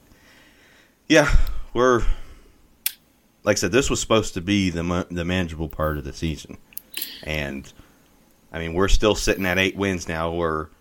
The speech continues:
under five hundred for, as they reported on the, on the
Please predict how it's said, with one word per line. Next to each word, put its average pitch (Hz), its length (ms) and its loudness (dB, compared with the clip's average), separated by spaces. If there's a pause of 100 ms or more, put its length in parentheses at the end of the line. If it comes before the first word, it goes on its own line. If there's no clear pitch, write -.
(120)
under 87 180 -4
five 85 300 0
hundred 87 420 -4 (140)
for, 80 480 -4
as 82 180 -6
they 85 100 -2
reported 82 600 -2 (380)
on 80 240 -4
the, 80 180 -6 (160)
on 78 180 -12
the 76 320 -10